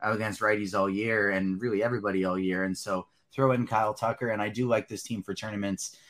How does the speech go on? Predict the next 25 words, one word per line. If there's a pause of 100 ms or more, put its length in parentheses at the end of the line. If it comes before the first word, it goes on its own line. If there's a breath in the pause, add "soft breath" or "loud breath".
(300 soft breath)
Um,
not
gonna
be
one
of
my
top,
top
teams
on
the
board,
but
definitely
in
the
mix
for,
uh,
M
M
E
for
sure.